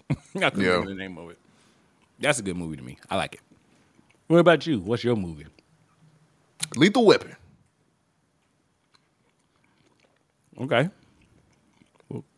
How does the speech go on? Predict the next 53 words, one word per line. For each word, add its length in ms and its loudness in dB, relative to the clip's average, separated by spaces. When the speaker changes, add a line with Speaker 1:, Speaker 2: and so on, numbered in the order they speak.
Speaker 1:
are 60 0
you 80 0
Speaker 2:
Lethal 160 6
Speaker 1:
going 100 8
Speaker 2:
Weapon. 100 8
Speaker 1:
somewhere 200 6
with 140 6
this? 300 2
Speaker 2:
Nah, 380 4
I'm 160 2
just 120 -4
saying. 240 4
I, 140 6
I 100 6
Speaker 1:
Oh, 40 8
Speaker 2:
just 180 2
Speaker 1:
I 20 4
Speaker 2:
wanted 260 6
to 60 4
know 180 6
if 80 4
it 60 4
was 100 2
a 40 8
Speaker 1:
I 20 6
Speaker 2:
Christmas 220 4
Speaker 1:
figured 180 6
it 60 10
was 120 6
Speaker 2:
movie 120 2
Speaker 1:
a 20 -2
Speaker 2:
you 60 -2
watched. 120 10
Speaker 1:
setup 160 6
for 100 0
some 140 2
kind 180 4
of 60 -2
story 300 6
with 140 6
a 60 2
Lethal 340 6
Weapon. 380 4
<laughs> 40 -6
I 100 2
was 80 0
like, 120 2
"Okay." 120 2
Speaker 2:
Nah, 540 8
no, 0 -
no, 180 8
no, 0 -
no, 400 8